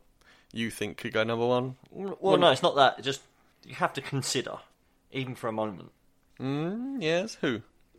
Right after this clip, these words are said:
Speaker 2: Todd.
Speaker 1: Yeah, I, <laughs> I can see that. I mean, his last season was good. His first season was, his rookie season was really good. Sophomore season was a big fat, but then they had Jeff Fisher.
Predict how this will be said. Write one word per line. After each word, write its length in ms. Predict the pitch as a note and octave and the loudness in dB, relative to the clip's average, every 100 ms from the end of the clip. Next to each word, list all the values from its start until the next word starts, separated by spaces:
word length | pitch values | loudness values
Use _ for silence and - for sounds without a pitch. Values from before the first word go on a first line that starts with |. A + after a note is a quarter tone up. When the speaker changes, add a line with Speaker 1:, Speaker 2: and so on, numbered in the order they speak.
| _ | _
Speaker 2:
Todd. 260 | - F#3 A2+ - - _ _ _ - - - - - | 0 0 0 -6 -20 _ _ _ -20 -20 -20 -16 2
Speaker 1:
Yeah, 280 | G#3 A3 A3 | 6 6 6
I, 140 | G3+ G#3+ F3+ - - - - | 6 6 4 2 -4 -14 -20
<laughs> 380 | - - - - | -18 -18 -4 2
I 100 | F3+ | 4
can 160 | F3+ | 4
see 160 | D3+ A2+ | 4 4
that. 260 | G2+ G2+ - - | 2 0 -4 -10
I 80 | |
mean, 160 | B2 A#2+ | -4 0
his 200 | C#3 B2 | 2 4
last 220 | A#2+ A2+ | 6 4
season 260 | - G#2+ G2 | 2 -2 -4
was 100 | F#2 | -6
good. 400 | - G#2 G#2 - - _ _ _ | 2 2 2 -2 -16 _ _ _
His 240 | - - - _ _ _ | -12 -12 -14 _ _ _
first 280 | - A#2 G#2+ | 0 0 2
season 280 | G#2+ G2 G#2+ | -2 -4 -6
was, 140 | G2 | -6
his 220 | G2+ G#2 G#2 | -4 -4 -2
rookie 240 | G#2+ G2+ | -4 -4
season 300 | G2 F#2+ G2 | -8 -8 -8
was 140 | F2+ F#2+ | -8 -6
really 220 | G2 F#2 | -6 -6
good. 220 | - F#2 | -8 -8
Sophomore 400 | - C3 - G#2+ | 2 2 2 -4
season 360 | - G2+ F#2 E2+ | -4 -4 -6 -6
was 320 | F#2+ G2+ - - - - - - - | -6 -6 -8 -14 -16 -16 -18 -20 -16
a 60 | - | -6
big 240 | A2 G#2 | -4 -4
fat, 360 | - - G2+ - - G#1 D2+ - - - _ - | -2 6 6 4 2 4 4 0 -16 -20 _ -6
but 120 | A#2 | 2
then 300 | B2 A#2+ A2+ A#2 | 2 2 -2 -6
they 80 | A2+ | -2
had 160 | A#2+ | 0
Jeff 180 | - G2 | 0 -2
Fisher. 460 | - F#2+ - F#2+ | -2 -4 -2 -2